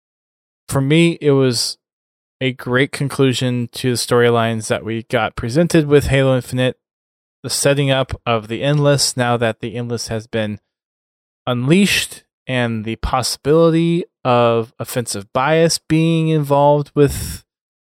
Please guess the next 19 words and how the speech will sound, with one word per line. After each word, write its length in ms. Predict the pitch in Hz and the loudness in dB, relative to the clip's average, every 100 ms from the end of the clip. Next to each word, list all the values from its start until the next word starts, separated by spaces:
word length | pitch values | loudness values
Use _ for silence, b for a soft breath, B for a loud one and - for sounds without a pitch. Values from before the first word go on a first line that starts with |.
| _ _ _ - | _ _ _ -14
the 260 | 135 135 | -2 -2
couple 480 | - 160 147 151 147 | 0 -2 2 4 4
of 160 | 135 139 | 2 0
actions. 520 | 139 139 - 143 131 | -2 -2 -4 -4 -2
There's 180 | 127 117 | -2 -2
some 260 | 127 120 | -4 -6
theories 500 | 110 - 139 135 131 | -6 -2 0 2 2
out 260 | 131 127 - | 0 -2 -2
there 500 | 131 131 127 131 131 | -2 0 0 -2 -4
that 400 | 127 113 113 110 _ _ _ _ _ _ _ _ | -2 0 0 -4 _ _ _ _ _ _ _ _
offensive 340 | - 120 127 117 | -6 -4 -2 -2
bias 380 | 120 120 113 - | 0 2 0 -2
might 220 | 117 - | -4 -4
be 120 | 120 | -6
around 460 | 101 127 147 143 143 | -4 -2 0 0 -2
still, 380 | - 143 139 | 0 2 2
and 180 | 135 117 | 2 0
that 160 | 107 110 | -4 -4
was 300 | 107 104 - | -6 -8 -12